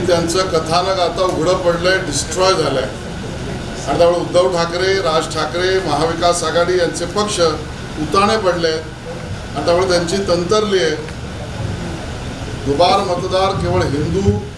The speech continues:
आणि दलित आणि मराठीच यांना दिसत आहेत. मुस्लिम दुबार मतदारांवर हे तोंड उघडायला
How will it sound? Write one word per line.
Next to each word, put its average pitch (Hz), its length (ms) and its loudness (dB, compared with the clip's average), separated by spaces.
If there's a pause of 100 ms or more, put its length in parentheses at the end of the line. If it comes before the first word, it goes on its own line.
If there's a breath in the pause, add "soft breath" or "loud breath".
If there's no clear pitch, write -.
(360)
आणि 156 120 -2
दलित 170 580 2
आणि 156 140 0
मराठीच 175 480 2
यांना 190 180 2
दिसत 165 260 -2
आहेत. 151 180 0 (1400)
मुस्लिम 202 460 4
दुबार 185 260 4
मतदारांवर 175 720 2
हे 190 120 2
तोंड 185 340 -2
उघडायला 185 340 4